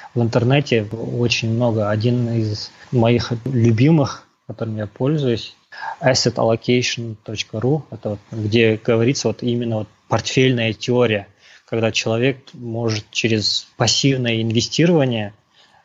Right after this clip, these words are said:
э, быть, э, как бы максимально так диверсифицированным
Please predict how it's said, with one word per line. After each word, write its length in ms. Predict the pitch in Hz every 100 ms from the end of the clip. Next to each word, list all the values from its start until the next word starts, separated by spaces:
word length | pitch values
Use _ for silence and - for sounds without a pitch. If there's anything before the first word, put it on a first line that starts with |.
| -
э, 280 | 107 107
быть, 520 | 110 110 127 123 - -
э, 240 | 110 110 113
как 100 | - _
бы 120 | 117
максимально 640 | 110 117 - 120 123 120 104
так 240 | 101 101
диверсифицированным 1120 | 104 117 123 - 120 113 165 190 147 120 107